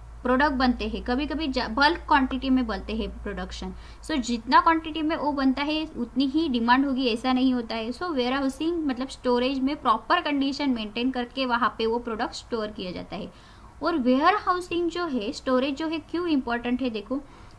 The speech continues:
अब जैसे lockdown हो गया तो lockdown के time सब, सब manufacturing site बंद थे, तो जो चीज़ है उनकी डिमांड जो है वो तो उतनी ही थी,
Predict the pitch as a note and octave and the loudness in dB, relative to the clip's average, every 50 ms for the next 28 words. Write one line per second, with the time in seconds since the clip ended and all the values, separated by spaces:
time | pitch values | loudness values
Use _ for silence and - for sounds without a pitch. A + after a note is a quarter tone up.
0 | - - B3+ B3 B3+ D4+ D4 - E4 D4 B3+ A3+ A3 G#3+ G#3+ A#3+ A#3+ A#3+ A#3 A#3 | -10 -6 -4 -2 -2 -2 0 0 0 2 2 2 2 0 -2 0 0 0 0 -2
1 | G#3+ F3+ - - - - - - - - - - - - - - - - - - | -4 -6 -8 -12 -14 -14 -18 -20 -20 -20 -20 -20 -20 -20 -20 -20 -20 -20 -20 -14
2 | - B3 C4+ C4+ C#4 C4+ C4+ C4 C4 - E4 E4+ F4+ F#4+ F#4 F#4+ F#4 - - C4+ | -8 -4 -2 0 2 2 2 2 2 4 4 2 2 2 -2 -4 0 2 2 4
3 | B3+ C4+ D#4+ F4 - - - - - - - - - - - - - - - - | 4 2 0 -2 -8 -16 -20 -20 -20 -20 -20 -20 -20 -20 -20 -20 -20 -20 -20 -20
4 | - - E4 F4 F4 F4 - - - - - - - - - - - - - - | -2 6 6 6 6 6 2 -8 -18 -20 -20 -20 -20 -20 -20 -20 -20 -18 -4 -2
5 | E4 E4 D#4+ D4+ C#4 C4+ D4 D4 D#4+ D4+ D4+ - D4+ D4 D4 D4+ - D#4 C4 C4+ | -2 2 6 6 6 6 6 2 -2 -4 -4 -4 -2 -2 -2 -2 0 0 0 0
6 | B3+ B3 B3 C4 B3+ C4 B3+ - B3 A#3 A#3+ - - - - - - D#4 D#4+ D4 | 0 0 0 2 2 2 2 0 -4 -6 -8 -12 -16 -20 -20 -10 -6 -4 -4 -4
7 | - F#4 F#4 - - - C#4 D4 E4+ F4+ F4+ - A3+ A3+ A3+ B3+ B3 B3 B3+ - | -4 -6 -8 -8 -6 -4 -2 -2 -2 -2 -4 -6 -8 -8 -6 -4 -2 -2 -2 -2
8 | D#4+ C#4 A3 B3 A#3 A#3 A#3+ C4 D4 E4 F4 F4 D4+ E4+ E4+ D#4+ D#4 F4 D4+ - | -2 -2 -2 -2 -2 2 4 4 4 4 2 0 0 -2 -4 -4 -4 -4 -4 -2
9 | A3+ A3+ A#3 - D4 C#4 C4+ C4+ - C4 D4 D4+ D4+ D#4+ D#4+ D#4 D4 C#4+ D4 | -2 -4 -2 -2 -2 -2 -2 0 0 2 2 4 2 2 0 0 -2 -4 -4